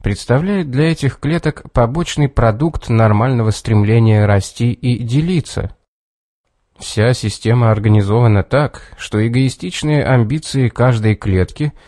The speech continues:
могут быть удовлетворены лишь в результате выполнения ею своего долга перед телом. Эгоистичные стремления подчинены общему благу тела так же, как эгоистичные индивиды благодаря рынку подчинены общему благу общества.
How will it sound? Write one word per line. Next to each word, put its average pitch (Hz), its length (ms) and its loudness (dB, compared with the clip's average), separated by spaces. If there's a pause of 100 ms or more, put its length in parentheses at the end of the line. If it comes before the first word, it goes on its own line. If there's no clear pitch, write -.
(180)
могут 175 320 -4
быть 151 240 -2
удовлетворены 139 920 2
лишь 165 260 -4
в 135 80 0
результате 135 580 0
выполнения 123 840 2
ею 120 380 0
своего 110 440 0
долга 110 460 2
перед 135 400 -2
телом. 147 520 0 (580)
Эгоистичные 147 800 -2
стремления 147 680 2
подчинены 143 640 0
общему 151 480 0
благу 127 400 -2
тела 120 360 0
так 185 340 -4
же, 95 240 -2 (400)
как 143 260 -2
эгоистичные 135 880 0
индивиды 135 640 0
благодаря 113 600 2
рынку 156 480 -2
подчинены 139 680 0
общему 143 460 0
благу 139 480 0
общества. - 680 -4